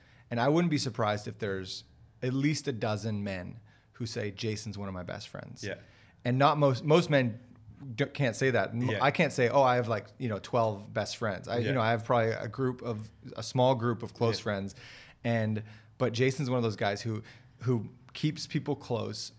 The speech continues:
Speaker 1: Him and his wife both do this
Speaker 2: Yeah.
Speaker 1: well. And then what's cool is, is then he's saying, "Oh, let's change the world together. What are we
Speaker 2: Yeah.
Speaker 1: doing next?" And, and so in our friendship group,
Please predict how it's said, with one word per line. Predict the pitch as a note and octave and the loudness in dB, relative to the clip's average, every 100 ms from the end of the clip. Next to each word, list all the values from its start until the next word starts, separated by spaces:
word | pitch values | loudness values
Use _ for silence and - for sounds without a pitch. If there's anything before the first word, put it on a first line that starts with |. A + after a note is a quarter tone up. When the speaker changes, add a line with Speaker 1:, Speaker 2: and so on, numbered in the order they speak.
| - | -6
Speaker 1:
Him | C3 C3 | -2 0
and | |
his | A#2+ | 2
wife | A#2 A2 | 2 0
both | A#2+ A#2+ | 0 -2
do | A#2+ | -2
this | A2+ A2 | -6 -4
Speaker 2:
Yeah. | G#2+ | -2
Speaker 1:
well. | G2 - - - | -4 -4 -12 -4
And | B2+ | 4
then | F#3+ G#3 | 4 6
what's | B2+ - | 2 0
cool | A#2+ A2 | -2 0
is, | G#2+ - - | 0 -4 -8
is | B2 A2+ | -6 -2
then | A#2+ A2+ A2+ _ _ - | -2 -2 -8 _ _ -12
he's | A#2 A#2+ | -4 -4
saying, | A2 A2+ A2 | -2 -4 -2
"Oh, | C3+ | -2
let's | A#2 C#3 | 0 -2
change | - B2+ A2 | -2 -2 -2
the | G#2 | -4
world | A2 A2 | -4 -4
together. | F#2 F#2+ F#2 - | -6 -10 -12 -12
What | A2 C3 | 0 2
are | |
we | C3+ | 4
Speaker 2:
Yeah. | A2+ A2 | 2 0
Speaker 1:
doing | G#2 | -2
next?" | G#2 G2+ - - - - - | -4 -6 -12 -18 -20 -16 -2
And, | B2+ B2 C3 | 0 0 0
and | B2+ A#2+ A#2 - | 0 0 -2 -14
so | - C3+ | -4 -2
in | D#3+ E3+ | 2 6
our | E3 C3+ | 6 6
friendship | - C#3 F3 - A2 | 4 4 4 -2 -4
group, | A2 G#2 G2+ | -4 -4 -6